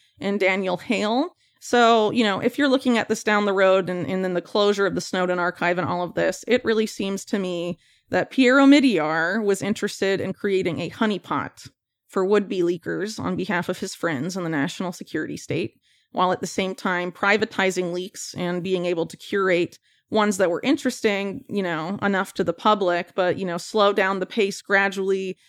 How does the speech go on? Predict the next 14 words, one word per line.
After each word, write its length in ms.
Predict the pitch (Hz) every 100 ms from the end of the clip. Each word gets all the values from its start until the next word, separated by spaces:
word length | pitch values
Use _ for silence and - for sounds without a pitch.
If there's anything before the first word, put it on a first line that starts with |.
| _ -
and 280 | 190 185 185
create 420 | - 190 190 180
a 80 | 185
media 320 | 190 185 185
outlet 560 | 190 175 185 180 170 -
with 280 | 190 180
this 180 | - 175
hype 460 | - - 226 208 - _ _ _ -
around 440 | 175 180 170 180
it 200 | 160 175 -
of 160 | 175
it 140 | 165 156
being 300 | 180 170 160
adversarial, 1080 | 180 180 175 - 185 180 180 170 156 156